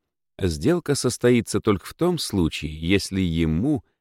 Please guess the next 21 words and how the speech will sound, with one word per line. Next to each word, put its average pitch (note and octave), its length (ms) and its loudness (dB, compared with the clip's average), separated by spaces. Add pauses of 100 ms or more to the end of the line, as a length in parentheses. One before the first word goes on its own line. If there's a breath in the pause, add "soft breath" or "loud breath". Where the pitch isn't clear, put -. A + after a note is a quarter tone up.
(140)
разрешат A2+ 760 0
переродиться G2 760 0
человеком. E2 760 0 (1120)
Знаешь, E2 680 0
здесь D#2 520 -2
время E2 420 0
течёт - 420 -4
по-другому. D#2+ 800 -4 (440)
Несколько F#2+ 540 0
дней F2 500 2
в - 120 -10
царстве E2+ 520 0
мёртвых D#2+ 500 -2 (340)
равны F#2+ 460 4
десятилетиям F2 920 0
или F#2 100 6
даже G2 260 2
столетиям G#2+ 800 -2
по G2+ 140 2
меркам E2+ 420 2
живых. E2 480 0